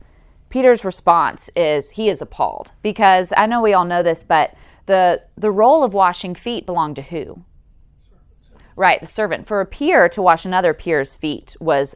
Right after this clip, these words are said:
unheard of. And so Peter is aghast, and he's like, "Whoa, whoa, whoa, Jesus. Hold, hold the phone.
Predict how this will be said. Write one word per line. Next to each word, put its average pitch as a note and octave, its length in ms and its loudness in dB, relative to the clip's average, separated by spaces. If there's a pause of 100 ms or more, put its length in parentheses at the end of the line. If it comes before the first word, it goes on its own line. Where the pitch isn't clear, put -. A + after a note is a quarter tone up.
unheard D#3 840 -6
of. - 320 -6 (340)
And G3+ 120 -6
so F#3 160 0
Peter B3 420 -2
is D#3+ 180 -4
aghast, C#3+ 640 -6
and F#3 120 -8
he's G3+ 260 -8
like, E3 320 -2 (240)
"Whoa, C4 280 4
whoa, A#3+ 220 4
whoa, F#3 520 2
Jesus. - 600 -8 (160)
Hold, B3 380 6
hold A3 280 -2
the - 60 -16
phone. C#3 380 -6